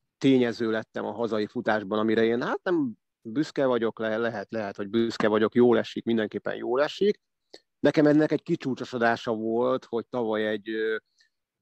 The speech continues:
a Suhany Alapítványnak, ami egy, ö, fogyatékkal élőknek a sportolási lehetőségeinek a segítésén,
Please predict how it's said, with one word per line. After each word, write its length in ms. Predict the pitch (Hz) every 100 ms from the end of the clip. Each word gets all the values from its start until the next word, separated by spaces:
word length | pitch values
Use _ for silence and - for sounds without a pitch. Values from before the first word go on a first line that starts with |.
| 110
a 400 | 107 107 104 107
Suhany 360 | - 139 113
Alapítványnak, 880 | 113 110 113 104 107 107 110 120 120
ami 160 | 110 107
egy, 180 | 107 110
ö, 760 | 107 107 107 107 104 104 107 104
fogyatékkal 540 | - 117 - 107 - 107
élőknek 680 | 110 110 104 - 104 104
a 280 | 104 104 107 _ - - _
sportolási 840 | - - 120 - 107 104 104 113
lehetőségeinek 960 | 110 113 104 107 - 107 104 107 107 107
a 320 | 104 107 104
segítésén, 960 | - 120 110 - 110 104 - 107 107